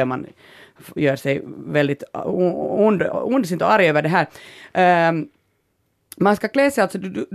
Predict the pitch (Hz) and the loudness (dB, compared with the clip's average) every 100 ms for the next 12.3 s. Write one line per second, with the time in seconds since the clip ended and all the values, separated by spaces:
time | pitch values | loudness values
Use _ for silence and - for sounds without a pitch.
0 | 214 208 214 254 262 277 277 233 220 214 | -6 -2 2 2 2 0 0 0 -2 0
1 | 285 202 143 139 165 151 143 143 165 165 | 2 4 2 0 0 2 2 0 -4 -4
2 | _ _ 170 240 311 226 220 262 - - | _ _ -6 -2 0 2 0 0 -6 -4
3 | 147 170 240 - - 202 - - 349 208 | -4 -4 -10 -8 -6 -8 -10 0 0 0
4 | 165 156 143 135 143 135 143 - 131 135 | -2 -2 -2 -2 -4 -4 -6 -4 -4 -4
5 | 135 139 151 180 170 151 151 151 151 - | -4 -4 -2 -2 -2 -4 -4 -4 -4 -6
6 | - - - - 165 151 143 165 147 143 | -20 -20 -20 -6 0 0 0 -2 -2 -4
7 | 151 143 - 123 147 151 147 143 151 147 | -4 -4 -6 -6 -2 0 0 0 0 0
8 | 143 147 156 151 135 135 135 139 143 139 | 0 0 0 0 -2 -4 -2 -2 -2 -4
9 | - - - - 151 165 208 190 143 - | -20 -20 -12 0 0 2 2 2 0 -4
10 | _ _ 147 147 135 160 156 - 147 165 | _ _ -2 -2 -2 0 -2 0 2 2
11 | 156 147 160 147 143 139 139 - 165 165 | 2 0 0 -2 0 -2 -6 -2 -2 -2
12 | _ 151 | _ -2